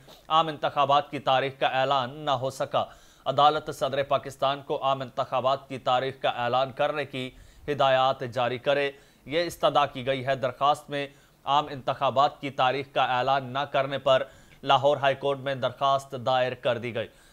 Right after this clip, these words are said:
दरखास्त जुडिशल एक्टिविज्म पैनल के सरबराह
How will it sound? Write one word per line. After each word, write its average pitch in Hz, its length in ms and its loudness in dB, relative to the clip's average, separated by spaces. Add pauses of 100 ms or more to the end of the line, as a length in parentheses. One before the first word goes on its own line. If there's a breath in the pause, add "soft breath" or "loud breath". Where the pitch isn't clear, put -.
(120)
दरखास्त 147 580 2
जुडिशल 143 600 -2
एक्टिविज्म 135 540 -2 (180)
पैनल 131 360 0
के 135 140 -4
सरबराह 131 500 2